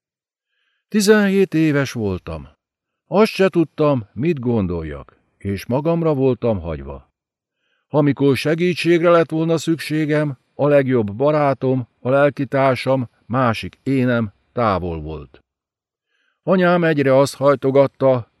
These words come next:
hogy ha nem megyek hozzá Alexanderhez, az Consett tönkre megy, és apám meghal.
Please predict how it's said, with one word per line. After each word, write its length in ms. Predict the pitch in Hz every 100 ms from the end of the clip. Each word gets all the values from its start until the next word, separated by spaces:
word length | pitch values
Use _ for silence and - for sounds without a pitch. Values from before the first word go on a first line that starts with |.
| -
hogy 160 | 127
ha 140 | 120 120
nem 160 | 147
megyek 340 | 175 170 165 151
hozzá 360 | 151 151 156
Alexanderhez, 1120 | 151 147 143 - 143 143 139 143 135 147 123 - _ _ _ -
az 240 | 156 165
Consett 540 | - 156 160 135 151 135
tönkre 360 | 135 143 123 131
megy, 360 | 127 127 90 -
és 220 | 95 -
apám 380 | 117 110 131 123
meghal. 640 | 117 98 78 71 -